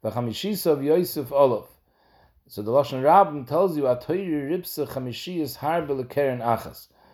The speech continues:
So you see clearly that even on one kfira, on one moment, it's shaykh to mechuyev, more than one chaimish. Shma mina. So Rashi's Lashon is that the raya is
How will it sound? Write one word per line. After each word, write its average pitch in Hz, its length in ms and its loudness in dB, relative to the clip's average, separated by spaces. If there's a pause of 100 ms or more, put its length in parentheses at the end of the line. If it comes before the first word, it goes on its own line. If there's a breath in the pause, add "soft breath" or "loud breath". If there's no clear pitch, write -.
(140 soft breath)
So - 140 -12
you - 20 -8
see 156 180 -4
clearly 147 720 2 (540 soft breath)
that 123 320 4
even 160 260 -2
on 123 300 -2
one 156 320 2
kfira, 147 640 0
on 120 260 2
one 156 240 2
moment, 160 400 2
it's 123 120 -12
shaykh 156 360 0
to 131 80 -10
mechuyev, 127 380 -2
more 127 180 4
than 135 100 2
one 139 140 0
chaimish. 156 580 -2
Shma 131 380 2
mina. 139 300 -2 (180)
So - 140 -12
Rashi's 135 420 -4
Lashon 143 340 0
is 135 420 -2 (720 soft breath)
that 123 260 6
the 123 80 -2
raya 151 680 4
is 127 260 -10